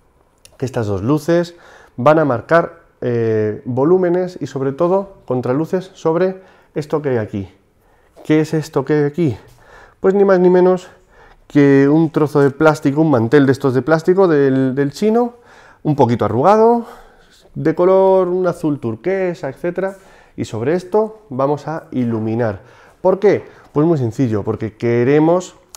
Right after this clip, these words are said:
tener un poquito de fondo texturizado. Vamos a darle un poquito de gracia a todo esto. ¿De luz frontal? Pues de luz frontal, aquí estáis viendo, bueno, prácticamente no veis nada, pero os voy a enseñar dos cositas.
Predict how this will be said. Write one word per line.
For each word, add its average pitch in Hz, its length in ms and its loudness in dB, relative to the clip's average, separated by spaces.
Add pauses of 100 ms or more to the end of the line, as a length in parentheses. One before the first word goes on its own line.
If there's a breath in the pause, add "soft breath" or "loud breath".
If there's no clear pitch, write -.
(140)
tener 156 420 0 (300 loud breath)
un 143 140 -4
poquito 151 340 -2
de 120 640 0 (180)
fondo 165 640 2
texturizado. 113 920 -2
Vamos 135 240 -2
a 135 60 -4
darle 135 200 0
un 131 100 -2
poquito 127 320 -4
de 110 100 -2
gracia 110 360 -4
a - 40 -10
todo 95 220 -6
esto. - 240 -16 (760 soft breath)
¿De 123 160 -2
luz 202 200 0
frontal? 202 600 0 (280 loud breath)
Pues 113 180 -6
de 113 80 -4
luz 156 160 -4
frontal, 185 600 -2 (720 loud breath)
aquí 123 220 -2
estáis 151 280 -4
viendo, 190 420 2
bueno, 131 220 -2
prácticamente 180 400 -2
no 170 140 0
veis 139 180 -2
nada, 101 240 -6
pero 110 120 -4
os 117 60 -6
voy 165 120 -2
a - 20 0
enseñar 180 420 -4
dos 151 280 -8
cositas. 104 600 -12